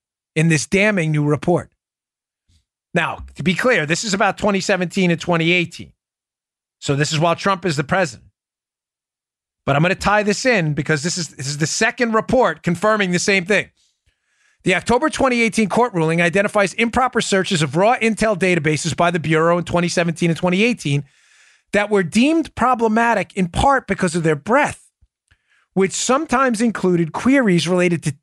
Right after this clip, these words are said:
thousands or tens of thousands of pieces of data, such as emails or phone numbers. Listen to this one. Whoa. In one case, the ruling suggested the F B I was using the intelligence information to vet its personnel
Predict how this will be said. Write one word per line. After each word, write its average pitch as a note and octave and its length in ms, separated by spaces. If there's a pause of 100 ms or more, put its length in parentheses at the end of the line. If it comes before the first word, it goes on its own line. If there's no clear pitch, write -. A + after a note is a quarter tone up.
(160)
thousands G#3 600
or F#3 160
tens C#4 480
of F#3 120
thousands D#3+ 400
of F3 120
pieces E3+ 360
of D#3+ 140
data, G3 400 (180)
such - 240
as E3 140
emails F3 400
or F#3+ 80
phone A#3+ 300
numbers. C3 340 (640)
Listen E3+ 400
to F#3 120
this E3 320
one. F#2 280 (760)
Whoa. G#2+ 480 (1160)
In G#3 160
one C#4+ 200
case, D3+ 320
the D3+ 100
ruling C#3+ 320
suggested C3 540
the G3 140
F A#3+ 120
B A#3 160
I A#3+ 120
was F3 200
using G#3 300
the G3 120
intelligence G#3 600
information C#3 680 (760)
to F#3+ 100
vet F#3+ 360
its D4 180
personnel G#3 960